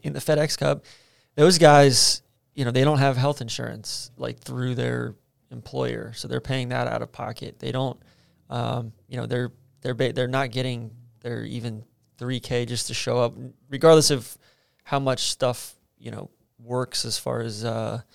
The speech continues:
if your guy makes the cut or not, you're still getting a thousand or two grand to,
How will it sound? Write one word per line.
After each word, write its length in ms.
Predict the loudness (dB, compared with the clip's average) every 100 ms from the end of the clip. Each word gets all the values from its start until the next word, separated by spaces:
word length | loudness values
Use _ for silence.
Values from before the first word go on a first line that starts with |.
| _ _ _ _ _ _ _ _ _ -8
if 140 | 2
your 80 | 8
guy 140 | 8
makes 220 | 8 4 0
the 60 |
cut 220 | 2 4 4
or 60 |
not, 180 | 2 0
you're 80 | -2
still 220 | -2 0
getting 440 | -2 -4 -6 -10 -14 _ _ _ _ -18
a 40 | -12
thousand 480 | -6 -4 -4 -6 -10
or 80 |
two 180 | -10 -10
grand 400 | -8 -8 -8 -8
to, 100 | -12